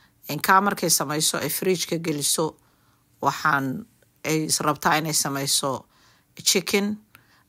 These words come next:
ama digaag, waxa u taqaanidba, oo jiirka ah, chicken breast, oo ay jarjartay, oo ay gelgelisay ul oo, like, sida kabaabka camal oo kale u samaynayso.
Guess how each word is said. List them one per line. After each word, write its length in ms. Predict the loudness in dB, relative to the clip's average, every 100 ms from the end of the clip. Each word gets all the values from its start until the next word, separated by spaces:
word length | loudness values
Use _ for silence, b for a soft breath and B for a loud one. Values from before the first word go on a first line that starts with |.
| -8
ama 160 | -6
digaag, 400 | -4 -2 0 0
waxa 240 | -2 -2 0
u 60 | -2
taqaanidba, 800 | -4 -2 -2 -2 -4 -4 -4 -4 _ _ _ _
oo 240 | -2 -2 -2
jiirka 460 | 0 0 -2 -2 2
ah, 220 | 2 0 -6 _ -20 -10
chicken 320 | -8 -6 -6
breast, 580 | -2 -2 0 0 0 -4 B B B B B _ -6
oo 60 | -4
ay 80 | -2
jarjartay, 880 | -2 -4 -2 -4 -4 -2 0 -2 -2
oo 100 | -2
ay 80 | -2
gelgelisay 800 | -4 -6 -6 -2 0 0 -2 -6 -2
ul 300 | 0 2 -2 -6
oo, 140 | -4
like, 420 | -2 -4 -4 -12 -20 -8
sida 280 | -4 -4 -4
kabaabka 520 | -4 -4 -6 0 2
camal 340 | 2 2 -4
oo 140 | -6 -4
kale 240 | -6 -4
u 80 | -2
samaynayso. 800 | -2 -2 -4 -8 -4 -2 0